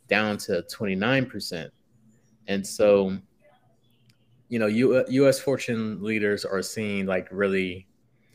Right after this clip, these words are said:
it, for us to, like, help turn this tide around, we do have to have just a clear regulatory stance and direction within the U S in order to ensure that U S companies can keep their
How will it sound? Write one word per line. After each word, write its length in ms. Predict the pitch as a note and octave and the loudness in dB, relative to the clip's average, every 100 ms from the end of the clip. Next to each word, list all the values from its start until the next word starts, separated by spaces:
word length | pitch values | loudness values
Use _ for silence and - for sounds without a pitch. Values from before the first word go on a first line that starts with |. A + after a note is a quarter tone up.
| _ _ G#2 | _ _ -2
it, 280 | G#2+ - - | -2 -4 -6
for 200 | B2+ G#2+ | 0 2
us 200 | B2 - | 0 2
to, 60 | |
like, 280 | G#2+ F#2 - | 2 2 -2
help 360 | - - A#2 - | -10 -2 -2 -2
turn 220 | - G#2+ | -4 -4
this 140 | G2+ | -6
tide 220 | - G#2+ F#2 | -2 0 0
around, 500 | F2+ G2+ G#2 G#2 F#2+ | 0 0 -2 -8 -8
we 100 | F#2+ | -6
do 220 | G2+ G2 | -4 -2
have 220 | G2 F#2 | 0 -2
to 100 | F#2 | -2
have 400 | F#2+ F2+ F2+ F2 - _ _ _ _ - | -4 -2 -4 -8 -14 _ _ _ _ -6
just 200 | G2 - | -6 -6
a 60 | - | -12
clear 920 | - - A2+ A#2 A2+ G#2+ G2+ G2 - _ | -14 -6 0 6 6 6 2 -2 -14 _
regulatory 720 | G2 G2+ G2 - G#2 F#2+ F2+ | -2 0 -2 -2 0 0 -2
stance 560 | - - F#2+ F#2+ G2+ F#2+ | -6 -4 -2 -2 -2 -6
and 100 | F#2+ | -6
direction 460 | F2+ F#2 F#2 G2 F2+ | -2 -2 -2 -6 -10
within 280 | F2 F2 E2 | -10 -16 -20
the 60 | F2 | -14
U 180 | F2+ | -6
S 400 | F2+ - - - - _ _ _ - _ | -6 -6 -10 -12 -18 _ _ _ -20 _
in 120 | G#2 | -2
order 180 | G#2 G#2+ | 0 0
to 220 | - G2+ | -2 -4
ensure 280 | F#2 - G2+ | -4 -2 0
that 200 | F#2+ F2 | 0 0
U 120 | F#2+ | 0
S 120 | F#2+ - | 0 -2
companies 480 | G#2+ - F2+ E2+ | -6 -6 -10 -12
can 160 | - F#2+ | -12 -16
keep 280 | - G2 F#2+ | -8 -8 -6
their 180 | F2+ | -6